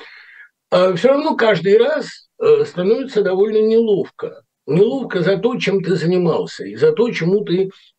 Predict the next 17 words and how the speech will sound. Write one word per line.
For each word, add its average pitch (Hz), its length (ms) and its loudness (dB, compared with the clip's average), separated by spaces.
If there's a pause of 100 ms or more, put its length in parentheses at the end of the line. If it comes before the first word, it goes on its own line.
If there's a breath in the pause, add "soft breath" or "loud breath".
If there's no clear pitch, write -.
(500 soft breath)
придавал 170 400 4
значение. 175 680 -4
Я 262 200 4
в 277 60 -2
эти 196 180 -4
годы 196 540 0
написал 214 360 2
несколько 180 880 0
важных 165 440 2
для 139 120 -6
меня 170 240 -2
книг. - 460 -6 (680 soft breath)
А 170 200 2
сейчас 214 540 -2
вдруг 220 360 0
оказалось, 160 680 0
что 160 520 -2